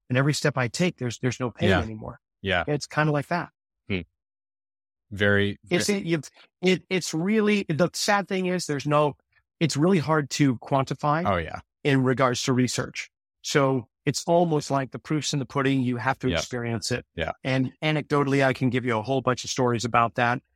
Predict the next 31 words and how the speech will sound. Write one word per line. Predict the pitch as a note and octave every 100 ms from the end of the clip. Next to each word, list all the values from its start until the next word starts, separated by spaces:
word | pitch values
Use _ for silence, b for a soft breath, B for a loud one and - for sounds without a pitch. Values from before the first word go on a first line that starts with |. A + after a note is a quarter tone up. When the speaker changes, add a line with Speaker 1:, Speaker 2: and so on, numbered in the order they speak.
| _
Speaker 1:
for | -
the | B2
last | A#2+ A#2+ -
ten | C#3 C3
years | B2 B2+ A#2 B2
that | A#2+
I've | A2+
been | A2+ A2+ A2+ A#2
really | C#3+ C#3+ B2+
diving | A2 A#2 B2+ A2+ A#2 G#2+ F#2+
deep | C3+ C3
Speaker 2:
Yeah. | E2
Speaker 1:
into | B2+ B2+ - B2 A2+ -
gait | C3 C3 -
mechanics. | C#3 - B2+ A#2+ A#2 - - _ _ -
And | B2+ A2+ G#2
for | - B2
the |
last | A#2 A#2+
twenty-five, | - B2+ A#2 A#2 A#2
I've | A#2
been | A#2
doing | A2+ A2+
posture | A#2 A2+ - A#2
alignment. | A2+ A#2 A2+ -
You | C3+
just | C3+
see | - D#3
it | B2+
instantly. | D#3 D3+ - C3 A#2+
Speaker 2:
Hmm. | F#2